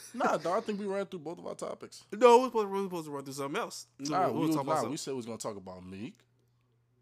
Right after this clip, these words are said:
Speaker 2: We said we was gonna talk about Meek. His whole situation,
Speaker 1: Mm-hmm.
Speaker 2: plus Kobe, plus Kobe, plus Kobe with the logo.
Speaker 1: And it was another thing.
Speaker 2: Nah, dog, too. We
Speaker 1: It
Speaker 2: was
Speaker 1: was,
Speaker 2: just,
Speaker 1: it, it
Speaker 2: we
Speaker 1: was
Speaker 2: was just
Speaker 1: an-, it
Speaker 2: running
Speaker 1: was
Speaker 2: with
Speaker 1: another,
Speaker 2: two.
Speaker 1: it was another thing.
Speaker 2: We always run with two. What you talking
Speaker 1: It
Speaker 2: about?
Speaker 1: was another thing. I,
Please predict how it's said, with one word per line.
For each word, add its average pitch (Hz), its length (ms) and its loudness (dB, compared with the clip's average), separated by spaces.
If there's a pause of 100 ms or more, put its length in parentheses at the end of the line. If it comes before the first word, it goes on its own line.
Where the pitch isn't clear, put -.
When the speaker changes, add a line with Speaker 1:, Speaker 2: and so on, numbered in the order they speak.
(300)
Speaker 2:
We 123 80 -8
said 160 120 -6
we 135 40 -4
was 127 100 -6
gonna 113 100 -6
talk 107 140 -6
about 95 200 -12
Meek. 110 240 -10 (540)
His 156 160 -6
whole 151 180 -4
situation, 117 680 -6
Speaker 1:
Mm-hmm. 233 160 -4 (160)
Speaker 2:
plus 139 280 -6
Kobe, 160 340 -6
plus 120 220 -10
Kobe, 123 260 -10
plus 120 220 -12
Kobe 120 240 -10
with 113 100 -12
the 117 60 -14
logo. 127 240 -10
Speaker 1:
And 131 100 -2
it - 40 -4
was 120 100 -8
another 143 240 -10
thing. 120 200 -14 (240)
Speaker 2:
Nah, - 260 -10
dog, 135 260 -10
too. 180 280 -12
We 127 100 -10
Speaker 1:
It - 20 -6
Speaker 2:
was 160 100 -6
Speaker 1:
was, 175 100 -4
Speaker 2:
just, 117 120 -10
Speaker 1:
it, - 120 -16
it 117 40 -14
Speaker 2:
we 120 60 -14
Speaker 1:
was 117 100 -14
Speaker 2:
was 175 140 -2
just 175 140 -6
Speaker 1:
an-, 185 40 -4
it 190 60 -4
Speaker 2:
running 185 120 -4
Speaker 1:
was 202 160 -2
Speaker 2:
with - 80 -
Speaker 1:
another, - 100 -10
Speaker 2:
two. - 60 -14
Speaker 1:
it 113 80 -12
was 113 140 -16
another 117 300 -12
thing. 175 360 -12
Speaker 2:
We 311 80 -12
always 294 220 -10
run 233 160 -6
with 226 80 -8
two. 311 140 -10
What 320 140 -12
you - 60 -16
talking 294 180 -10
Speaker 1:
It - 40 -4
Speaker 2:
about? 127 120 -4
Speaker 1:
was 123 100 -8
another 123 340 -8
thing. 202 460 -2 (460)
I, 135 140 2